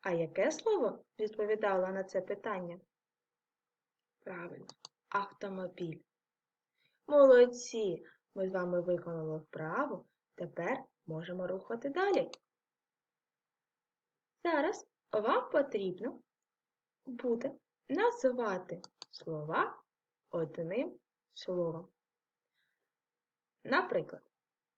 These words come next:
Яблуко, груша, слива.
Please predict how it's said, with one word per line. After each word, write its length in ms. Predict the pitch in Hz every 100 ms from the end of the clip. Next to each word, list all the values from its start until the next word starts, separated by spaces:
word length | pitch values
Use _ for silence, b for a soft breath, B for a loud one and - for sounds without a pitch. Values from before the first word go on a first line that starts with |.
| _ _ _ _ _ _ - 330
Яблуко, 880 | 415 320 233 247 302 - 466 508 - _ _ -
груша, 760 | 262 339 269 226 - 381 - - _ _ _
слива. 640 | - - 466 302 160 -